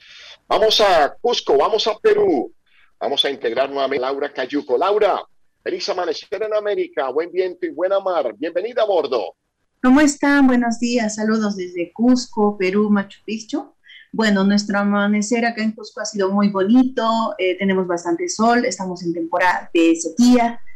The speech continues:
Speaker 2: no tenemos muchas lluvias, y bueno, este, Dios mediante, todos estén bien, pues, ¿no? Nuestros oyentes y televidentes también vía, vía, este, esta,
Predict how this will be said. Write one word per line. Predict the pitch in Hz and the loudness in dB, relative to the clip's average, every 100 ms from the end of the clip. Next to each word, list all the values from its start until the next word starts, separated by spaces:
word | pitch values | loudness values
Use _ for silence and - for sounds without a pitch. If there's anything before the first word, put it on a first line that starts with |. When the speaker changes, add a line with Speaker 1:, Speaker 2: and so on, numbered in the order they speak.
| - | -6
Speaker 2:
no | 180 180 | 0 2
tenemos | 185 180 175 | 2 2 2
muchas | 180 180 185 - | 2 0 -2 0
lluvias, | 240 247 247 247 - - - - - | 4 4 4 0 -6 -14 -20 -20 -8
y | 196 | -4
bueno, | 180 196 175 - - | 0 0 -2 -8 -8
este, | 170 - - 170 165 185 202 | -6 -6 0 2 2 2 2
Dios | 208 208 | 2 2
mediante, | 208 214 233 226 254 | 2 2 2 0 -2
todos | 233 208 233 196 | 0 0 0 -4
estén | 175 196 190 180 | -10 -8 -6 -4
bien, | 196 196 180 | -2 -2 -2
pues, | 185 175 | -8 -4
¿no? | 294 - | -4 -2
Nuestros | 196 - 180 - | -6 -6 -10 -10
oyentes | 175 202 214 214 226 - - | -6 -4 -4 -6 -10 -14 -20
y | - | -12
televidentes | 175 170 - 180 180 - | -8 -6 -4 -4 -4 -8
también | 175 175 185 | -4 -4 -4
vía, | 175 180 170 170 269 - - - | -4 -2 -2 -2 -8 -16 -16 -4
vía, | 196 180 175 170 | 0 0 0 0
este, | 175 - 180 175 175 170 | -2 -6 -6 -4 -4 -4
esta, | 185 - 180 175 175 | -8 -6 -2 0 -2